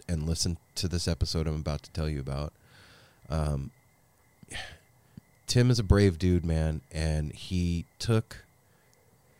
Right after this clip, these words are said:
the time to record his story of attempted suicide. And it's really fucking heavy, and it's really personal shit, and it's from the heart, and it's really a beautiful story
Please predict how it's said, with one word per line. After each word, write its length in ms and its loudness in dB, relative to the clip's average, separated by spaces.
the 100 6
time 440 4
to 140 2
record 480 2
his 420 2
story 680 4
of 500 0
attempted 460 0
suicide. 520 -2
And 140 -2
it's 260 -2
really 300 4
fucking 380 -2
heavy, 480 -2
and 100 -4
it's 180 -6
really 360 0
personal 480 -2
shit, 380 -2
and 160 -2
it's 300 -6
from 280 0
the 80 0
heart, 380 -2
and 460 -2
it's 260 -10
really 320 -2
a 40 -4
beautiful 400 -6
story 540 -4